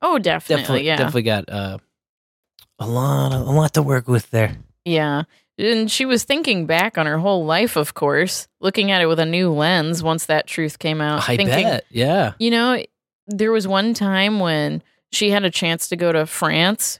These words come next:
Speaker 1: with a, a class.
Speaker 2: Oh, yeah.
Speaker 1: And if her parents chaperoned, it was less expensive. So she asked them to,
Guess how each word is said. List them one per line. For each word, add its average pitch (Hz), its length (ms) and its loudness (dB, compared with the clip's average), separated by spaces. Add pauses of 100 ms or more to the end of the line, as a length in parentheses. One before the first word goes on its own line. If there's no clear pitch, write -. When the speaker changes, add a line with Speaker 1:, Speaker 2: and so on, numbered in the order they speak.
(100)
Speaker 1:
with 175 160 2
a, - 280 0 (120)
a 175 80 0
class. 165 600 0 (120)
Speaker 2:
Oh, 123 100 2
yeah. 110 260 0
Speaker 1:
And 185 280 2
if 185 100 0
her 196 80 -2
parents 202 420 0
chaperoned, 185 880 -2
it - 160 0
was 170 220 0
less 175 260 0
expensive. 190 840 -2 (320)
So 185 540 2 (160)
she 185 260 -2
asked 196 400 0
them 160 280 0
to, 160 380 0